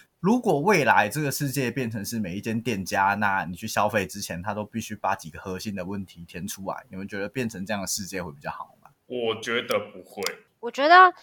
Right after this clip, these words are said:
Speaker 3: 每个人在议题上的立场不会，不会有完全一致欸，即便是同温层，
Speaker 1: 是。
Speaker 3: 针对特定议题，可能就，呃，我们举个例子，就是有些人他可能是性别不友善、同志不友善，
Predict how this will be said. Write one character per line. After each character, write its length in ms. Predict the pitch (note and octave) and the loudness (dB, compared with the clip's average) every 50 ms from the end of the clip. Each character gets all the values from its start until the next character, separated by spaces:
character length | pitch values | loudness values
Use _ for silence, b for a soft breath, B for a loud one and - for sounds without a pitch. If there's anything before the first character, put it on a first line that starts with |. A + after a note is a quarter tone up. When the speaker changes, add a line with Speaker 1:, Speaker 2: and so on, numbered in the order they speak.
| B B | B B
Speaker 3:
每 160 | - B3+ A3 G3 | -2 0 0 0
个 140 | - G#3+ | 0 0
人 280 | G3+ G3 G3 G3+ G#3 A3+ | 0 2 0 0 -2 -2
在 360 | - C#4+ C#4 C4 A#3 A3 - - - | -2 0 2 2 2 0 -2 -8 -12
议 160 | C4 C4 A#3 | -12 -12 -12
题 420 | - - - F#3 F3+ F3+ F3 F3 | -14 -18 -20 -16 -16 -14 -14 -16
上 460 | F#3 - - - A#3+ G#3 G3 F#3 F3+ - | -16 -10 -4 -2 -2 -2 -2 -6 -14 -14
的 140 | - F3+ E3+ | -10 -10 -10
立 220 | F3 G3+ G#3+ F#3+ E3 | -8 -10 -12 -14 -14
场 360 | - - - E3 D3 C#3 F3 _ _ - | -16 -14 -12 -12 -12 -12 _ _ _ -14
不 140 | F3+ F#3 | -12 -12
会， 480 | F3 - A3 A3 G#3+ G3+ G3 F#3 E3 - _ _ _ _ | -8 -6 -4 -2 -2 -2 -4 -6 -8 -14 _ _ _ _
不 120 | - A3 | -6 0
会 160 | G#3+ C#4+ C4+ A3+ | 4 4 4 4
有 100 | F#3+ E3 | 4 0
完 260 | D#3 D#3 D3 D#3 E3 | -2 -4 -8 -8 -10
全 220 | - - F3 E3 D#3 C#3+ | -14 -12 -12 -12 -12 -14
一 100 | D#3 D3+ _ | -18 -20 _
致 220 | - - F3+ E3+ | -20 -18 -14 -12
欸， 180 | D#3 B2+ - - _ | -12 -12 -12 -14 _
即 120 | - G3 G#3 | -16 -12 -4
便 240 | A3 C#4 C#4 C4 | 0 2 2 2
是 140 | A#3+ B3+ B3 | 2 -2 -4
同 220 | A#3+ G3 F3 E3 E3+ | -2 -2 -4 -4 -2
温 200 | E3+ E3+ F3 F3 | -4 -6 -6 -8
层， 160 | - F#3 D3 - - | -8 -8 -8 -8 -10
Speaker 1:
是。 60 | - - | -12 -8
Speaker 3:
针 180 | - G#3 G#3 | -4 -4 -4
对 140 | A3 A3+ A3+ | -2 -4 -4
特 160 | A3 A#3 A3 | -2 -4 -4
定 260 | G#3+ G#3+ G#3+ G#3+ G#3 G3 | -4 -6 -8 -8 -8 -10
议 60 | F#3 | -10
题， 280 | - - G#2 - - - - B B B B B _ | -12 -18 -20 -20 -20 -20 -20 B B B B B _
可 180 | _ - - E3+ | _ -18 -14 -12
能 280 | E3+ E3 E3 E3 E3+ - _ - | -10 -10 -10 -12 -14 -18 _ -4
就， 120 | - C#4+ B3 - - _ | -2 -2 -2 -2 -4 _
呃， 300 | - F#3+ F3+ F3 F3 - - | -8 -6 -6 -6 -6 -8 -8
我 80 | - F#3 | -8 -8
们 160 | F#3+ G3 F#3+ | -8 -8 -8
举 120 | - - F3 | -10 -14 -14
个 160 | - E3+ E3+ | -12 -12 -12
例 200 | E3+ A3 A3 G3 F3 _ | -10 -12 -12 -14 -16 _
子， 160 | - D#3 - _ | -20 -20 -20 _
就 120 | - A3+ | -12 -12
是 220 | A3 - B3 B3 A#3 | -10 -8 -8 -8 -6
有 140 | G3+ F3+ F3 | -6 -8 -8
些 180 | - - G3 | -8 -8 -8
人 160 | F#3+ F3 E3+ | -8 -8 -8
他 180 | F3 F3+ F#3+ G3+ | -6 -4 -4 -4
可 180 | - - F#3 - | -4 -4 -10 -12
能 220 | - - B2 A#2+ A2 A2 A2+ _ b b b b b | -12 -14 -14 -14 -16 -18 -20 _ b b b b b
是 500 | - - - A#3 A3 G3+ F#3+ F#3 F3+ D#3+ | -20 -16 -12 -8 -8 -6 -6 -6 -8 -8
性 300 | - - - C4 A#3+ A3 | -10 -6 -4 -4 -4 -2
别 140 | F#3+ F3 E3 | -4 -6 -8
不 180 | E3+ F#3 G3 F#3 | -8 -10 -12 -12
友 180 | D#3 A#2 - | -12 -12 -14
善、 300 | - - F#3+ D3+ C#3 - | -10 -6 -6 -6 -6 -8
同 180 | - D#3+ D#3 E3+ | -14 -16 -16 -14
志 140 | E3+ G#3 G3+ | -12 -12 -10
不 160 | - G#3 G3+ | -8 -8 -8
友 160 | E3+ A2+ - | -8 -10 -12
善， 300 | - - - F#3 C3 E2+ | -14 -10 -8 -8 -8 -10